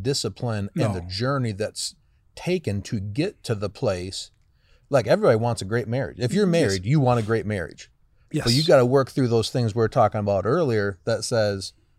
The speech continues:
Speaker 1: "I'm not leaving. We're, we are in it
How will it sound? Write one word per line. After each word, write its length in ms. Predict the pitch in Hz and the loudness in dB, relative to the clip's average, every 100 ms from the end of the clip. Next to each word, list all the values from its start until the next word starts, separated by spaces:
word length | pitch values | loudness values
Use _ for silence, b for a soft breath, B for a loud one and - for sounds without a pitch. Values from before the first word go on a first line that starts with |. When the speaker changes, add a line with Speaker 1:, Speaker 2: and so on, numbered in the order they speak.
| _ _ - | _ _ 0
Speaker 1:
"I'm 180 | 120 147 | 2 2
not 220 | 147 123 | 0 0
leaving. 420 | 135 127 87 - _ _ _ _ _ _ _ | -2 -2 -6 -12 _ _ _ _ _ _ _
We're, 240 | 101 131 139 | 0 2 2
we 200 | 104 127 | 0 2
are 200 | 120 107 - | 2 2 -2
in 200 | 123 151 | -4 -2
it 180 | 170 | -4